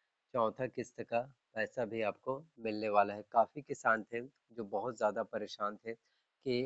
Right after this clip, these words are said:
उन्हें लग रहा था कि भूपेश बघेल की जो योजना था, राजीव गांधी किसान न्याय योजना, जिसके तहत चार किस्तों में पैसे जो है कांग्रेस सरकार के द्वारा, कांग्रेस पार्टी के द्वारा दिए जाते थे,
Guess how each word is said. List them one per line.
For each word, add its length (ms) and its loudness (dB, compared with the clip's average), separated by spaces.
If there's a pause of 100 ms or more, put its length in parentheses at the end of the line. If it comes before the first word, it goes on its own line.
(100)
उन्हें 240 -4
लग 240 4
रहा 200 0
था 160 -10
कि 200 -14
भूपेश 480 -8
बघेल 260 -6
की 140 -18
जो 160 -20
योजना 460 -20
था, 220 -20 (320)
राजीव 320 0
गांधी 300 -4
किसान 400 -4
न्याय 240 -4
योजना, 420 -10 (640)
जिसके 300 -8
तहत 340 -8
चार 260 6
किस्तों 320 -8
में 140 -2
पैसे 380 -8
जो 140 -16
है 140 -20 (480)
कांग्रेस 380 2
सरकार 480 4
के 140 -8
द्वारा, 280 0
कांग्रेस 520 -8
पार्टी 280 0
के 120 -6
द्वारा 300 2
दिए 300 -2
जाते 340 -6
थे, 180 -20